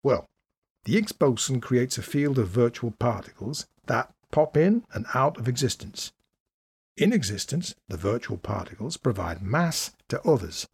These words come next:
and that slows everything down, like moving through treacle. But the treacle is getting thicker because of the H B storm, and thus must affect other particles and the balance of our universe.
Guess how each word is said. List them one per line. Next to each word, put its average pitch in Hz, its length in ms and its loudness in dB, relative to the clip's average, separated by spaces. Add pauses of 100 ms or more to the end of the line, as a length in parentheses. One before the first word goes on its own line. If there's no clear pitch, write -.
(300)
and 101 140 0
that 185 200 2
slows 139 480 2
everything 117 380 0
down, 123 480 2 (480)
like 170 280 0 (120)
moving 156 480 4
through 135 260 0
treacle. - 560 0 (680)
But - 240 0
the 117 80 0
treacle - 500 0
is 127 220 2
getting 104 280 0
thicker - 440 -2 (260)
because - 300 -4
of 92 80 -6
the 95 140 -2
H 98 220 -4
B 175 160 -4
storm, 78 420 -8 (340)
and 101 180 -2
thus 165 360 2 (400)
must 143 520 2
affect - 500 0 (300)
other 185 180 6
particles 101 640 -4 (160)
and 165 260 0
the 131 80 -2
balance 135 380 4
of 117 80 4
our 127 140 8
universe. 107 640 4